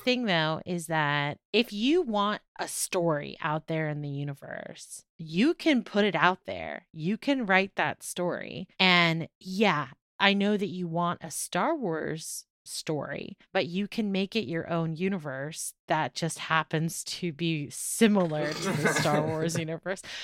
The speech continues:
Speaker 1: You know what I mean? Like, you could change things around to still have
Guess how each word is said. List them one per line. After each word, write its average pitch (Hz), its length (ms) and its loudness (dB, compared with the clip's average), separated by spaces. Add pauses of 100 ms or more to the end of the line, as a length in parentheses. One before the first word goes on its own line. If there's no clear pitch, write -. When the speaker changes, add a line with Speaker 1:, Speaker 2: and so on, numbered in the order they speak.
(140)
Speaker 1:
You 262 100 2
know 254 60 8
what 254 80 8
I 247 60 6
mean? 254 180 4
Like, 240 220 0
you 247 100 0
could 247 160 -2
change 233 400 2
things 226 300 0
around 185 640 4
to - 280 -6
still 190 440 0
have 180 680 0